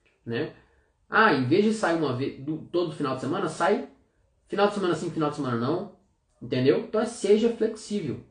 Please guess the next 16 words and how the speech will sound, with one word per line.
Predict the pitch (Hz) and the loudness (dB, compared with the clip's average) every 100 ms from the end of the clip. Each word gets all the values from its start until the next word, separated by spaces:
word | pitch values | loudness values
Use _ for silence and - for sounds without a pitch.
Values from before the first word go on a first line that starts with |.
| - | -14
né? | 143 - | -14 -6
Flexibilidade | 165 190 170 180 143 123 147 | -4 -4 -6 -2 0 2 0
é | |
a | 147 | -2
chave | - 120 120 | -2 -4 -4
do, | 139 - - _ - | -6 -10 -18 _ -4
da | 139 | 0
segunda | 156 135 160 | 0 0 -2
dica. | - 160 - _ | -4 -6 -12 _
E | - | -2
a | 214 | 4
terceira | 233 - 233 254 | 4 6 6 6
dica | 151 190 240 - - _ _ _ _ | -2 -2 -2 -4 -10 _ _ _ _
é | 143 147 - - _ _ | 2 2 2 -6 _ _
seja | - - 226 220 - - | 0 8 10 8 2 -4
realista. | 147 214 127 - - | -2 0 0 -4 -12